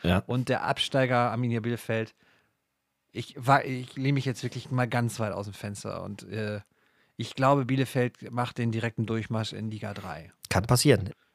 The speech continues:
Speaker 2: Oder Durchmarsch, was ist der
Speaker 1: Mhm.
Speaker 2: Durchfall?
Speaker 1: Ja.
Speaker 2: <laughs>
Speaker 1: Ja, aber
Speaker 2: Er hat
Speaker 1: Bielefeld
Speaker 2: den
Speaker 1: ist
Speaker 2: direkt die Fußballdiarrhoe sozusagen.
Speaker 1: Ja. Bielefeld ist ja leider aber auch immer so ein bisschen so ein Kandidat für. Also, ähm,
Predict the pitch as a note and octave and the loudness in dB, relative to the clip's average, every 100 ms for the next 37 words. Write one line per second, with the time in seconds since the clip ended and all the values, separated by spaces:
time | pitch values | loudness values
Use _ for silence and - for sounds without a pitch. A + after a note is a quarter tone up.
0 | - A2 G2+ A#2+ A#2+ B2 G2 - - B2 | -10 -8 -4 -2 0 0 -2 -6 -6 -4
1 | A#2 C3 A2+ G2 A2+ F#2+ C3 A#2+ G#2+ G2 | -4 -4 -4 -4 0 0 0 -2 -2 -6
2 | _ A#2+ G2 A2 - A#2+ - - - - | _ -4 0 0 -2 -16 -16 -20 -20 -20
3 | _ - A2+ E3+ A#2+ B2 E3+ C#3 E3+ B2+ | _ 2 6 6 4 4 4 4 2 2
4 | B2 C#3+ C#3+ B2 E3 - A#2+ A#2+ A2 A2+ | 2 2 0 0 -4 -2 0 0 0 -2
5 | A2 A2 A#2+ G#2 G2+ - F#2+ - - - | -2 2 0 0 -4 -4 -4 -4 -10 -12
6 | - - _ - G#2 C#3+ D#3 E3 D3+ D3 | -12 -20 _ -8 2 6 6 6 6 6
7 | D3+ E3+ D3+ D3+ D#3+ D#3+ D3+ D#3+ - D3+ | 6 6 6 6 6 4 4 0 0 0
8 | D3 D3 D3 C#3+ D3+ - E2+ E2+ - G#2+ | 2 2 4 8 6 4 -4 -4 0 2
9 | A2 A#2 - - A2+ A2+ A#2 | 8 8 8 4 4 4 2